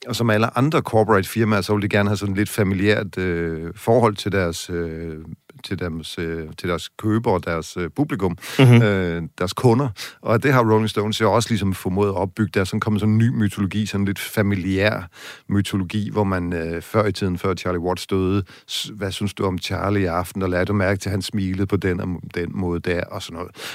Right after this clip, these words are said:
Speaker 1: Altså sådan lidt, øh, hvad skal man sige, familiært forstået på den der måde, at det er lidt indforstået, hvad der menes med det. Så
Speaker 2: Mhm.
Speaker 1: det er måske også en af grundene, det kan være lidt svært at forstå... Øh,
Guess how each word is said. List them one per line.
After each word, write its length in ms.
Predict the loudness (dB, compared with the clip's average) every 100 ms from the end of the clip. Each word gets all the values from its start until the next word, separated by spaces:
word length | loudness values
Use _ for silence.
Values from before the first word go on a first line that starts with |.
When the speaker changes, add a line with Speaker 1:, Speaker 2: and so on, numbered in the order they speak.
| -4
Speaker 1:
Altså 200 | 0 2
sådan 160 | 2 2
lidt, 280 | 0 0
øh, 420 | -2 -2 -2 -4 -4 -6
hvad 120 | -6
skal 160 | -8 -6
man 100 | -8
sige, 260 | -6 -6 -6
familiært 460 | 0 2 6 4 2
forstået 300 | 0 2 2
på 80 |
den 140 | 0 2
der 60 |
måde, 200 | 4 4
at 80 | 4
det 100 | 2
er 40 | 0
lidt 140 | -2
indforstået, 640 | 0 -2 -2 -4 -2 -2
hvad 120 | -4 -4
der 80 | -2
menes 380 | 0 2 0
med 180 | -2 -6
det. 80 | -8 -12 -14 4 8
Så 60 | 10
Speaker 2:
Mhm. 140 | 8
Speaker 1:
det 40 |
er 60 | 6
måske 220 | 2 4
også 180 | 4 4
en 80 | 0
af 80 | 0
grundene, 280 | -2 -2
det 180 | -4 -4
kan 100 | -4
være 120 | -4
lidt 140 | -4 -2
svært 240 | 2 2
at 80 | 0
forstå... 560 | -4 -2 0 0 0 0
Øh, 260 | 0 -2